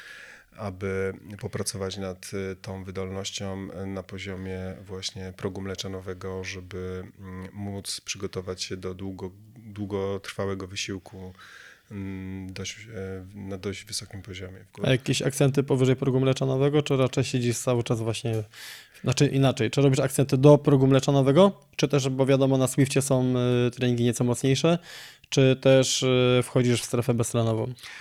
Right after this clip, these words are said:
Speaker 1: Wiesz co, tak, wchodzę w strefy, bo żeby móc, e, ten poziom cały czas podnosić, no to musisz dawać te akcenty. Mm, z moich doświadczeń wynika, że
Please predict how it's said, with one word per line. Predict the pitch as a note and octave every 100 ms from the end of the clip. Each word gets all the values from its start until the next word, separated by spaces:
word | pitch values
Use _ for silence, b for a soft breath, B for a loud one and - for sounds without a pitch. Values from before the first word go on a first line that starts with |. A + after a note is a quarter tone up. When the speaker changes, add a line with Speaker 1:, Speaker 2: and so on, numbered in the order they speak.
| B B -
Speaker 1:
Wiesz | C3
co, | - C3+ C3+ C#3+ C#3+ -
tak, | G3 B2+ -
wchodzę | D#3 C#3
w | B2
strefy, | - G#2+ A#2 A#2
bo | A2+ A2+
żeby | G#2+ A2 A2+ A2+
móc, | A#2 A2+ - - C3+ A#2+
e, |
ten | A2+ A2+
poziom | - G#2+ A2+ G#2+
cały | A2 G#2+
czas | A2+
podnosić, | - G#2+ G#2+ G#2+ - B2+
no | A#2+
to | A2+ B2+ B2+
musisz | B2 B2 A#2+
dawać | C3+ A#2
te | -
akcenty. | G#2+ - A2 G2 - G2+ A2 B B B B B -
Mm, | G#2 G#2 G#2 G#2 G#2 G#2 G#2 G#2 A2 - _ -
z | - - A#2
moich | A2 G#2+
doświadczeń | A2+ - A2 - - G#2+ A2
wynika, | G2+ G#2 G#2 A2 G#2+
że | G2+